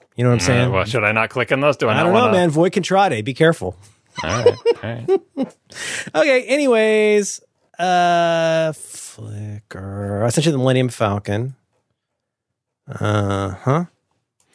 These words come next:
Speaker 2: Yeah, so you used to, this is the thing you used to do, is you'd, ma-, you'd post, like, you were basically using Flickr like Instagram, 'cause if you look at
Speaker 1: That,
Speaker 2: these
Speaker 1: that,
Speaker 2: pictures
Speaker 1: that's kind of where I was going with this, yeah.
Speaker 2: Oh, I mean, you are more organized than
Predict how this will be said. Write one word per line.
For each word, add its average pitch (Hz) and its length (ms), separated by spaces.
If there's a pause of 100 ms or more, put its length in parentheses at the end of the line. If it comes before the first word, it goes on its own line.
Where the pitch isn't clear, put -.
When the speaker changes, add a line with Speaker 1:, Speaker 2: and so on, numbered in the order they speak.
(320)
Speaker 2:
Yeah, 156 120
so 175 120
you 175 120
used 247 260
to, 180 120
this 151 200
is 165 80
the 156 80
thing 151 160
you 139 60
used 135 120
to 135 80
do, 110 380
is 107 100
you'd, 107 140
ma-, 98 180
you'd 101 300
post, - 340
like, 110 220
you 165 80
were 185 60
basically 190 340
using 127 180
Flickr 113 280
like 92 160
Instagram, 85 480 (160)
'cause 113 120
if 104 80
you 113 60
look 131 160
at 165 40
Speaker 1:
That, 165 40
Speaker 2:
these 190 140
Speaker 1:
that, 196 180
Speaker 2:
pictures 190 80
Speaker 1:
that's - 240
kind 165 240
of 127 100
where 131 140
I 120 40
was 104 200
going 113 260
with 95 120
this, 90 240
yeah. 95 220 (540)
Speaker 2:
Oh, 110 140
I - 240
mean, 110 280
you 135 160
are 123 100
more 127 180
organized 87 460
than - 60